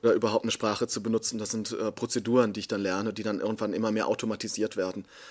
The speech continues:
Dafür brauche ich auch ein geeignetes Gedächtnissystem für Prozeduren.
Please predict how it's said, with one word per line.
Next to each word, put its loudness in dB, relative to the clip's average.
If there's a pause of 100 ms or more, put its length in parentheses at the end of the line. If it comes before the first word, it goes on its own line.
(200)
Dafür 2
brauche 4
ich 4
auch 8
ein 6
geeignetes 4
Gedächtnissystem 0
für -2
Prozeduren. 2